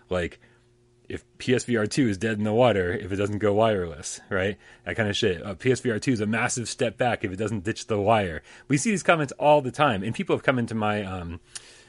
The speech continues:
my How, How PlayStation V R two Will Save V R video, uh, and, uh, and, and, and said all sorts of craziness, which is fine. I appreciate that everyone has a perspective, even if it's wrong.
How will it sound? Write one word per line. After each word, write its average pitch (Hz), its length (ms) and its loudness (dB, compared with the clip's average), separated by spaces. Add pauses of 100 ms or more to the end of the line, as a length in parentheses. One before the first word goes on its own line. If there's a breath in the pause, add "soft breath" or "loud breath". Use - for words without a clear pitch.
(120 loud breath)
my 101 140 -2
How, 127 240 4
How 123 160 4
PlayStation 113 440 0
V 104 100 0
R 98 100 0
two - 180 -2
Will 92 120 -4
Save 110 400 0
V 95 260 -2
R 107 180 0
video, 82 540 -8 (500 soft breath)
uh, 80 280 -8 (120)
and, 92 340 -6
uh, 85 320 -4
and, 95 200 -4
and, 110 240 -4
and 104 120 -6
said 120 140 2
all 135 140 2
sorts - 260 -8
of - 80 -10
craziness, 73 560 -10 (340 soft breath)
which - 320 0 (160)
is 151 140 -2
fine. - 400 -4
I 107 80 -2
appreciate 127 360 0
that 107 120 0
everyone 104 240 -2
has 95 160 -2
a 92 60 -12
perspective, 123 600 -2
even 147 280 -4
if 156 120 -4
it's - 160 -6
wrong. - 200 -6